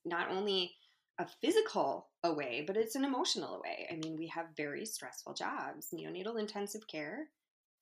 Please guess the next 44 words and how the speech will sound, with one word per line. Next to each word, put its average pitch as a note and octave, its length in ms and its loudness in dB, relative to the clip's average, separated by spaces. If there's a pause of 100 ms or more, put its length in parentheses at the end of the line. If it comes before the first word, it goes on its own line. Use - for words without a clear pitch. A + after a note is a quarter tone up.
(180)
is, A3 460 6
it A3 140 2 (160)
is G#3+ 160 4
not G3+ 220 2
to G3+ 80 -6
be G3 80 -2
taken D3 340 -4
lightly. E3 580 -4
My, D#3 160 -6 (100)
my D#3 100 -4
girls, D3 460 -4
I - 100 -8
joke, D3+ 360 -2 (560)
people F3+ 400 2
ask F3+ 240 2
me F#3+ 100 2
to E3+ 100 2
describe D3+ 360 -2
my D3+ 120 -4
job, F3 280 4
and D3+ 100 0
I'm D3 80 0
like, D3 260 -2
"Uh," D3+ 800 2 (320)
and F#3+ 100 2
my, F3 140 6 (200)
my F3 140 -2
kids A3 380 4
are E3+ 80 4
the D#3+ 80 4
ones D3+ 220 0
who F3+ 220 0
actually C3+ 340 -4
describe B2+ 340 -6
it F#2+ 120 -8
best, - 320 -4
and D3 100 -4
they C#3+ 80 -6
just C#3 180 -8
walk C3+ 200 -6
up B2 140 -6
and D3+ 100 -10
they're - 120 -8
like, - 180 -8